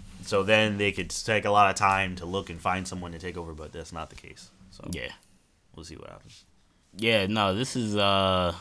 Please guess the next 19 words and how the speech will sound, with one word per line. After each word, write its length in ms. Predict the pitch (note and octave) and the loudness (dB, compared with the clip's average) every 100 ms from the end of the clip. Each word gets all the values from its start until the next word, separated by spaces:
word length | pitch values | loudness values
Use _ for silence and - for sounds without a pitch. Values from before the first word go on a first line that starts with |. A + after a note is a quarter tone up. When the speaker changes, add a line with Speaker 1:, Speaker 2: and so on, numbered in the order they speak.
| - - | -12 -12
Speaker 2:
certainly 460 | - C3 A#2 G2+ | -2 0 2 2
not 220 | F#2 F2+ D#2+ | 2 2 0
good 120 | F2+ | -4
news 180 | F2 D#2+ | -4 -6
for 100 | E2+ | -4
Marvel. 460 | F2+ F#2+ F#2+ F#2+ F#2+ - | 0 0 0 -2 -6 -10
Um, 680 | F2+ F2+ F2 E2 D#2+ D#2+ D#2+ _ _ _ _ _ _ _ _ - | -4 -2 -2 -2 -4 -8 -10 _ _ _ _ _ _ _ _ -6
I 300 | F#2 F2+ F2 - - | 0 0 0 -6 -6
mentioned 440 | G2 G2 F#2 F#2 | -2 0 0 0
earlier, 300 | F#2 F2+ F2+ | 0 0 0
I 40 | |
thought 200 | F#2 G2 | 0 -2
this 180 | F2+ F2+ | -2 -4
was 400 | F#2 D#2+ D#2 - - _ - - - - | -6 -6 -8 -10 -14 _ -20 -20 -20 -8
perfect 340 | A#2+ G2+ E2 | -4 -4 -4
timing 360 | - F#2 F2+ D#2+ | -2 0 0 -4
for 140 | - C#2 | -8 -10
them, 300 | C2 B1+ - - - | -12 -14 -16 -20 -16
because 720 | - - C2 C2+ - - | -12 -10 -8 -8 -12 -16